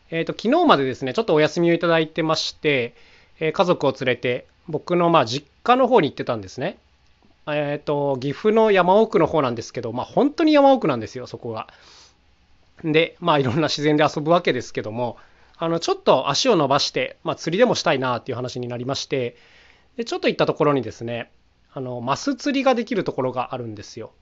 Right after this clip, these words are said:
川でね、あの、釣り堀とかじゃなくて川で釣れるっていうところがあって、で、まあ、やりたいって言ったのは妻だったんで、えー、じゃあ、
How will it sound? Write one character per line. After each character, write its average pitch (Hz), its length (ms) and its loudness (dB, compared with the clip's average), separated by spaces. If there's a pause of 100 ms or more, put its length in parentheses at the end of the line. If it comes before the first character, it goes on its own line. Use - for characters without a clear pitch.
(300)
川 175 280 2
で 127 100 -6
ね、 120 160 -18 (160)
あ 117 100 -12
の、 110 420 -12
釣 156 160 -6
り 160 40 0
堀 165 160 4
と 160 80 0
か 139 80 0
じ 120 40 -4
ゃ 117 40 -6
な 110 60 -6
く - 60 -20
て - 120 -14
川 131 240 0
で 117 80 -6
釣 - 160 -10
れ 127 40 -4
る 143 60 -4
っ 170 40 -6
て 175 120 -4
い - 20 0
う 135 40 -4
と 127 80 -4
こ - 80 -4
ろ 131 100 0
が 117 140 -2
あ 107 40 -6
っ - 60 -14
て、 147 400 -4 (460)
で、 220 80 -8
ま 214 140 0
あ、 165 60 2
や 160 80 2
り 165 80 -2
た 285 100 -2
い - 20 -4
っ - 20 -8
て 208 80 0
言 151 40 0
っ - 20 -16
た 143 80 -2
の 127 60 -2
は 110 60 -6
妻 170 280 0
だ 117 80 -4
っ - 120 -12
た 113 140 -12
ん 104 80 -12
で、 120 300 -6 (100)
え 127 280 -12
ー、 - 20 -12
じ 139 80 -6
ゃ 117 200 -4
あ、 415 60 -20